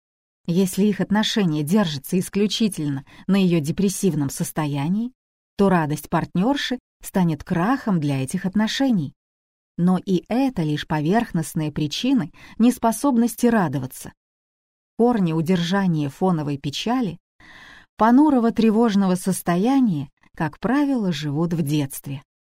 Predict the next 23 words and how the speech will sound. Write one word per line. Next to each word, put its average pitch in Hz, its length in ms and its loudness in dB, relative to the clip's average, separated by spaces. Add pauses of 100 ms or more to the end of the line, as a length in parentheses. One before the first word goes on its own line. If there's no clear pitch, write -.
(560)
Одна 170 320 0
из 156 80 -2
моих 156 260 0
пациенток 247 560 0
рассказывала, 143 720 -2 (320)
как 190 180 -4
однажды 180 440 2
ещё 151 240 -2
ребёнком 165 540 2 (260)
она 320 240 0
играла 254 320 0
в - 40 -10
саду. 135 400 -2 (680)
Ловила 285 420 4
бабочек 160 760 -2
и 349 140 2
беззаботно 214 680 2
смеялась. 151 680 -4 (340)
И 185 80 2
вдруг 269 320 4
её 202 220 2
позвал 170 380 0
отец. - 440 -6